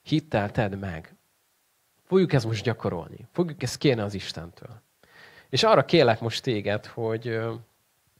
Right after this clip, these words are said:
hogy erre most van a szívedben nyitottság. Nem muszáj, nyilván magadban is imádkozhatsz, de ha van benne nyitottság,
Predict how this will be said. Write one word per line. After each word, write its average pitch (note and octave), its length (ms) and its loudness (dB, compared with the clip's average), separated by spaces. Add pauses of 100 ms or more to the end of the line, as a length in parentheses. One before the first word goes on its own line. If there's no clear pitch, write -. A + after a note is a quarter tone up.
(320)
hogy C3+ 180 0
erre C#3+ 140 6
most D3 300 0
van C#3+ 260 4
a A#2 40 2
szívedben B2 380 2
nyitottság. G#2 500 -4
Nem D#3+ 140 -2
muszáj, G2 460 -4
nyilván A#2 380 -2
magadban G#2+ 320 -2
is G2 140 -4
imádkozhatsz, A2 600 -2
de C3 80 4
ha B2+ 60 4
van G#3+ 120 0
benne G#3 180 2
nyitottság, A2 680 -4